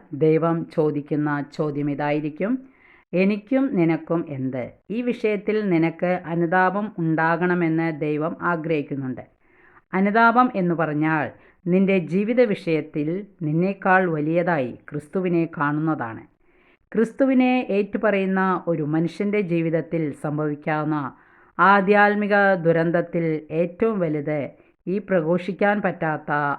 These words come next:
അവസ്ഥ അവൻ തന്നെ സൃഷ്ടിക്കുന്നതാണ്. സൽപ്രവൃത്തികളുടെയും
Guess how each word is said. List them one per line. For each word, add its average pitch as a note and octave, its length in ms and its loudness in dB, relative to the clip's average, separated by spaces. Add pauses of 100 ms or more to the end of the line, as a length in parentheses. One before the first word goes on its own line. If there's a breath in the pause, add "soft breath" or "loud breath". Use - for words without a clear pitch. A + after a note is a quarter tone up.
അവസ്ഥ D#3 400 -6 (560 loud breath)
അവൻ G#3 300 4 (120)
തന്നെ D#3 360 0
സൃഷ്ടിക്കുന്നതാണ്. D3+ 1040 -6 (640 soft breath)
സൽപ്രവൃത്തികളുടെയും F3 1400 2